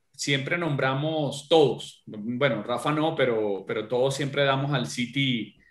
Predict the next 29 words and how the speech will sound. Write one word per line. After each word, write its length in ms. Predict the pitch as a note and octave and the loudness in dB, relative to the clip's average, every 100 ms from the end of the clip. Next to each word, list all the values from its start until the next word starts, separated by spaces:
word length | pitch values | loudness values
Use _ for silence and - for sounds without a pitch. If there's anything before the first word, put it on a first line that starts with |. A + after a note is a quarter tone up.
| _ _ _ | _ _ _
como, 540 | B2 A#2 A2+ G#2+ F#2+ | -6 -4 -2 -4 -4
como 260 | - A#2 A2+ | -6 -6 -4
el 80 | A2 | -2
gran 200 | A2+ A2+ | -2 0
favorito 440 | C#3 B2 A#2 C3+ | 2 2 0 -2
para 180 | C3+ B2+ | -4 -4
la 140 | G#2+ | -4
Champions, 460 | G#2+ C3+ C#3 C#3 C#3 | -4 -4 -4 -4 -4
y 120 | C#3 | -4
no 120 | A2+ | -6
solo 260 | G#2 B2+ C#3+ | -4 -2 -2
nosotros. 560 | D3 - C#3+ C#3+ G#2 G2+ | -2 0 0 0 -6 -10
Estoy 200 | - A2+ | -8 -6
impresionado 760 | A#2+ C#3+ A#2+ A2 A#2 C3+ D3 | -4 -4 -4 -4 -2 0 0
en 100 | C#3 | 0
redes, 420 | A#2+ B2 C3 C3+ | 2 4 4 4
en 120 | B2+ | 0
todo 220 | A2+ A#2 B2+ | -2 -2 -2
sitio. 480 | - C3+ C#3+ D3 C#3+ - _ _ | -4 -4 0 -2 -4 -16 _ _
Eso 260 | D3 D3 E3+ | 2 4 4
gana 160 | F#3 | 2
el 80 | F#3 | 0
City, 400 | - D#3+ - A2 | 0 -2 -2 -6
eso 220 | B2 C3 C#3+ | -4 -2 -2
gana 160 | D3 | -2
el 60 | D3+ | 0
City. 420 | D3 C#3+ B2+ A2 | -2 -2 -4 -8
Y, 840 | C3 B2+ B2 A#2+ A2+ G#2 F2+ | -8 -4 -4 -4 -6 -6 -6
y 20 | F#2 | -8